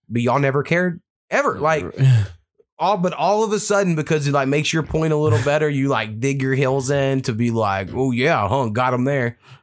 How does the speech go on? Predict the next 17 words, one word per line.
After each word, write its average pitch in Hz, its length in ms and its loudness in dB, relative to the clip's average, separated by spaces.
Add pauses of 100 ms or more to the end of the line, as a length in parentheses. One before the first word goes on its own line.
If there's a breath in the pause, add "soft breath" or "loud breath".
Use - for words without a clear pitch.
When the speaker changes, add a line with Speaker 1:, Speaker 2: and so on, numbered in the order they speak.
Speaker 1:
And 135 120 -4
I'm 165 80 -2
like, 180 140 0
"And 175 80 0
Speaker 2:
Yeah. 180 60 0
Speaker 1:
you're 190 100 2
not 214 220 0
changing 170 380 0
anyone's 202 320 0
mind. 180 400 0
No 170 160 0
one's 233 160 -2
mind's 202 240 2
been 131 240 -2
changed 127 340 -2
in 104 140 -6
fucking 135 320 -2